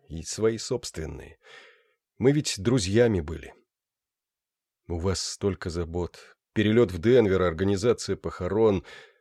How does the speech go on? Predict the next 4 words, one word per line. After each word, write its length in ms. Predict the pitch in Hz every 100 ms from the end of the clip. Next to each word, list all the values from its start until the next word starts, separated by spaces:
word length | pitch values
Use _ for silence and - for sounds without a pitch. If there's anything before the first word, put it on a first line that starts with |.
| _ _ _ _
Моё 320 | 82 80 80
горло 480 | 76 80 92 82 78
судорожно 680 | - - 85 85 76 82 78
сжалось. 680 | 73 82 78 - - -